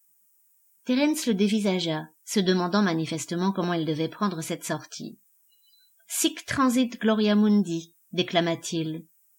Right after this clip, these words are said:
C'est amusant parce qu'il y a quelques semaines, je reprochais à ma famille de ne s'intéresser aux élections que par le petit bout de la lorgnette », continua Abel. « Je leur disais que l'important n'était pas qui allait accéder au pouvoir,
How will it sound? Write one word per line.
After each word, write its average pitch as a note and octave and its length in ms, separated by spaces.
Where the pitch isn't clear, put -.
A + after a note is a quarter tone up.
C'est D4+ 200
amusant D4+ 400
parce A3+ 180
qu'il A3+ 160
y G3+ 80
a F#3+ 80
quelques A#3+ 320
semaines, G3 560
je C4 160
reprochais D#4+ 480
à F#3+ 40
ma F#3+ 140
famille A#3 400
de G3 80
ne G3 140
s'intéresser A#3 580
aux A3+ 40
élections F3+ 480
que A3 100
par F#3+ 200
le C4 120
petit - 260
bout A#3 160
de G3 80
la F3 140
lorgnette », E3+ 760
continua E3+ 500
Abel. « D#3+ 480
Je F#3+ 140
leur E3+ 160
disais F3+ 280
que F3+ 100
l'important D#3+ 500
n'était D#3+ 240
pas E3+ 160
qui B3 260
allait E3 240
accéder F3+ 480
au E3 80
pouvoir, F#3+ 600